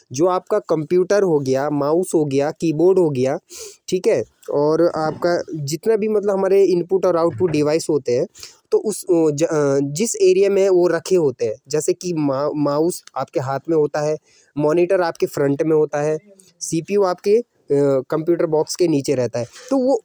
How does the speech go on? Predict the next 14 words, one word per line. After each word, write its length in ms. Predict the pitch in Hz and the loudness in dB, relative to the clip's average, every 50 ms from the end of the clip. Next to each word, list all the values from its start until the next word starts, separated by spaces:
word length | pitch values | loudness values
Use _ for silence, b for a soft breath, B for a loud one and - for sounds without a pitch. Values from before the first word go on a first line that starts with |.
| _ - | _ 0
वो 140 | 214 240 247 | 2 2 2
जो 160 | 202 269 262 | 2 0 0
एरिया 440 | - - 220 208 208 208 233 247 226 | 0 0 0 0 0 0 0 0 0
है, 220 | 185 208 233 - | 0 0 0 0
वो 260 | 220 190 220 285 302 _ | 0 0 0 -2 0 _
पेरीफेरल्स 680 | - 202 196 190 240 240 - - 185 170 175 180 - - | 2 2 2 2 0 -2 0 2 2 2 2 2 -2 -4
कहते 300 | - - 139 123 117 131 | -4 -2 -4 -2 -2 -2
हैं, 80 | 123 117 | -2 -2
उसे 200 | 139 - - 208 | -2 0 0 0
हम 100 | 254 262 | 0 2
पेरीफेरल्स 1120 | - 190 180 214 269 285 - _ _ _ _ _ _ _ _ - - 170 170 180 190 190 - | 2 2 2 2 0 -2 -4 _ _ _ _ _ _ _ _ -2 0 2 2 2 2 0 -2
कहते 320 | - - 143 127 117 127 120 | -2 -2 -2 -2 -2 -2 -2
हैं। 100 | 110 - B B B B | -4 -4 B B B B
तो 80 | - | 0